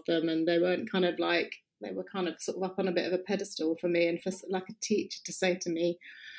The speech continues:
"You know, I like your writing," was really, oh my gosh, maybe I am okay, or I have something to offer.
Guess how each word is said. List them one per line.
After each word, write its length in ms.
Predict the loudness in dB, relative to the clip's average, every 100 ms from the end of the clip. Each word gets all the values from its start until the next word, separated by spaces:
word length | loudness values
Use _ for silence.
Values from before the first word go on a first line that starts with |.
| -18 -20 _ _ -2
"You 140 | 0
know, 120 | 2 0
I 40 |
like 260 | 2 0 2
your 140 | 2
writing," 760 | 2 4 2 2 0 -2 -4 -10 -6
was 280 | -4 -2
really, 540 | 2 4 6 6 4 2
oh 180 | -2 4
my 120 | 4
gosh, 280 | 6 2 2
maybe 540 | 4 8 8 8 8 2 -10 -4
I 120 | 2
am 220 | 4 6 4
okay, 480 | 2 0 0 2
or 280 | 0 0 0
I 20 | 0
have 160 | 0
something 320 | 0 0 -2 -4
to 100 | 0
offer. 440 | 0 0 -2 -2